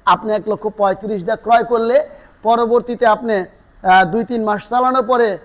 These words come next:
আহ, দেখা যাচ্ছে যে আপনি এক লক্ষ বিশ হাজার টাকা ব্যাক পাবেন এবং মেমোতে লিখিতভাবে পাবেন, ঠিক আছে? তো ভিডিওটা অনেক লং হয়ে গেল মনে হয়, আহ, কয়েক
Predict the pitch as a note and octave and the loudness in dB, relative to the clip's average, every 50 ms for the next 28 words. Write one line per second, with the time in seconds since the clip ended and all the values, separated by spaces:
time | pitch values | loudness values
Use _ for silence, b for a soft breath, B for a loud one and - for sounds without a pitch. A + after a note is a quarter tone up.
0 | b b b b b - G3 F#3+ F#3 G#3+ G3 F3+ G#3 G#3 G#3+ G#3+ - G#3+ G3 G#3+ | b b b b b 0 0 2 2 0 0 0 -2 0 0 -2 -4 -2 -2 -2
1 | G3+ G3+ - G#3+ G3 G3 G3 G3 - G3+ F#3 - F#3 F3 F#3+ A3 - G#3+ F#3 F#3+ | -2 -2 -2 -2 0 0 0 0 -2 -4 -2 -2 -6 -10 -8 -8 -6 -6 -4 -4
2 | F#3+ - G#3 G3 F#3 E3 F3+ G3 F#3 - - A3 A3+ A#3 B3 A#3 G3+ F#3 G3+ G#3 | -4 -6 -4 -4 -4 -2 -2 -4 -4 -2 -2 0 0 0 0 -2 -2 -4 -4 -6
3 | G3 - b b b b b b E3 E3+ F3 F#3+ G#3+ G#3+ G#3+ A#3 A#3+ G#3+ B3+ B3 | -8 -10 b b b b b b -8 -4 -2 0 0 0 0 0 -2 0 0 2
4 | A#3 G#3+ G#3+ A3+ A#3+ G3+ D#3+ A3+ B3+ G#3+ C4 A#3 A3+ G#3 F#3 F#3+ D#3+ E3+ F3 D#3 | 4 4 4 2 0 -2 -4 -6 -2 0 2 2 2 2 2 0 -2 -2 -2 -2
5 | C#3+ C#3 C3 - G#3 A3+ C4+ B3 F#3 C4+ A#3 G3 - - b b b b b b | -4 -8 -10 -6 -2 -2 0 0 0 0 -2 -2 -4 -8 b b b b b b
6 | b - E3+ F3 A#3 A#3 C4 B3+ A#3 A#3 B3 B3+ B3+ - A3 A3 A3 A3 A3 A3+ | b -6 -4 -2 0 2 2 4 4 4 4 2 0 0 2 4 4 4 4 4
7 | A#3+ B3 A#3+ A3 A3+ G#3+ A#3 B3 A#3 A3+ A3 G3+ G3+ G#3 A#3+ C#4+ - b b b | 2 2 4 4 4 4 4 2 2 0 0 2 2 2 2 0 -4 b b b
8 | b b - F3+ F3+ F3 - A#3 A3+ A3 A3 | b b -4 -2 -2 -2 2 2 2 2 2